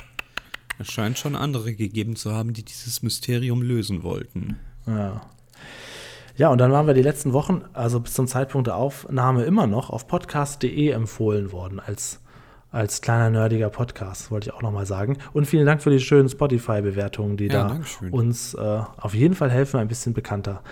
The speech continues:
Speaker 2: zu werden. Wenn ihr Feedback habt, dann lasst es uns doch einfach wissen bei YouTube,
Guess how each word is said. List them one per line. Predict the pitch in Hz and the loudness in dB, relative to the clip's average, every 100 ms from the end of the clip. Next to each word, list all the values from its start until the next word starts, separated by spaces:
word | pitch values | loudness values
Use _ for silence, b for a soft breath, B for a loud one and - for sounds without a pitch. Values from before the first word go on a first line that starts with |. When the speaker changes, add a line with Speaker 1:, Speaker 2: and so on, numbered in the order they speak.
| B B B - | B B B -10
Speaker 2:
zu | - 185 - | -4 -4 -2
werden. | 120 107 95 90 92 | -2 -2 -2 -4 -2
Wenn | 135 | 0
ihr | 233 208 | 4 2
Feedback | - 226 240 143 120 123 - | 4 2 2 2 2 2 0
habt, | - 139 - - | 0 0 -2 -6
dann | 110 110 | -2 0
lasst | 151 - | 0 -2
es | 127 | -6
uns | 127 | -2
doch | 131 | 0
einfach | 117 120 120 | 0 2 2
wissen | 139 123 | 2 2
bei | 101 | 0
YouTube, | 107 196 190 127 - | 0 0 0 0 -2